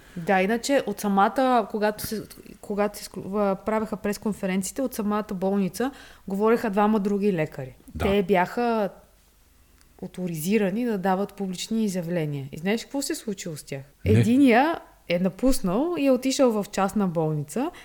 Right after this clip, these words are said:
Speaker 1: а другия е назначен за ръководител на омското подразделение на Министерство на здравеопазването.
Speaker 2: Тоест, по-,
Speaker 1: Значи има една
Speaker 2: повишили се.
Speaker 1: жертва, един прехвърлил се в частния бизнес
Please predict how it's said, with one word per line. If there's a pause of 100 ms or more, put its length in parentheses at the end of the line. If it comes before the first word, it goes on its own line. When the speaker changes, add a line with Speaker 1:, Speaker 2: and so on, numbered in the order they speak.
(120)
Speaker 1:
а
другия
е
назначен
за
ръководител
на
омското
подразделение
на
Министерство
на
здравеопазването. (420)
Speaker 2:
Тоест,
по-,
Speaker 1:
Значи
има
една
Speaker 2:
повишили
се.
Speaker 1:
жертва, (380)
един
прехвърлил
се
в
частния
бизнес